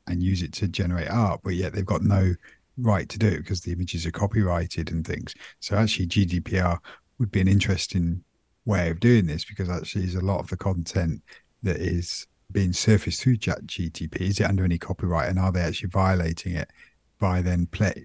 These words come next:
playing that back to a user without giving the author any acknowledgement, whether it's an author of a picture or, or text or what have you. So it is interesting if that's one route in that they could go with this.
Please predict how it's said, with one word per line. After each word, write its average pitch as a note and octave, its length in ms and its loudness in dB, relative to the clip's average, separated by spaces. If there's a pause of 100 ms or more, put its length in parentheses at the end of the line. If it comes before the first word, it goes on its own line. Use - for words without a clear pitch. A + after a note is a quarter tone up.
playing G2+ 260 4
that D#2+ 180 -2
back - 240 0
to - 160 -6
a - 20 -4
user F2+ 540 2 (340)
without F2+ 460 0 (100)
giving F#2 300 0
the E2+ 280 0
author F#2+ 380 0
any E2+ 140 2
acknowledgement, E2+ 580 0
whether F2 140 0
it's - 160 -6
an G2 100 2
author F2 200 -6
of F2 60 -6
a E2 60 -2
picture - 640 0
or, - 320 -2 (400)
or F#2 160 2
text - 460 0
or F#2+ 40 0
what E2+ 200 0
have F#2+ 160 0
you. E2+ 100 -4
So F#2 200 -2
it F#2 80 -4 (260)
is A2+ 240 6
interesting G2+ 500 4
if F2+ 140 -6
that's - 320 -8 (320)
one F#2+ 260 2
route F2+ 220 0
in F#2 160 2
that F2 100 0
they F#2 140 -2
could - 120 -14
go F#2 200 0
with F2+ 100 -2
this. F2 220 -10